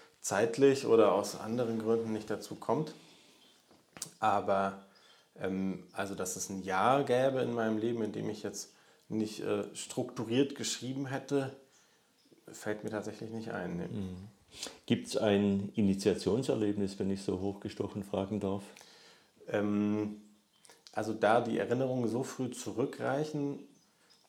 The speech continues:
Speaker 1: würde ich sagen, nein. Wahrscheinlich war's, äh, die Lust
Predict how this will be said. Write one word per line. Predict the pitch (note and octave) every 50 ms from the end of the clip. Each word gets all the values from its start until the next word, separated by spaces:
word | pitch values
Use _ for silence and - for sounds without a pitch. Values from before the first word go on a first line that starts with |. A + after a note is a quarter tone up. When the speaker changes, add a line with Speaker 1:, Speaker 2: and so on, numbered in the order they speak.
| _
Speaker 1:
würde | - A#2 A#2+ B2
ich | A2+ G2+
sagen, | G2+ A2 G#2+ A#2+ B2 A#2+ A2 G2+ F#2+ - - - F#2+ F#2 F#2 F#2+
nein. | F#2+ G2 F#2+ G2+ A2+ C#3 F#3+ G#3 F#3+ - -
Wahrscheinlich | - A2+ A#2 - B2+ A#2 B2 B2+ B2 -
war's, | A#2 A2+ A#2 A#2 - -
äh, | - A2+ A2 A2 A2
die | G#2+ G#2+ G#2+
Lust | G2+ G2+ A#2 C#3+ E3+ - - - - -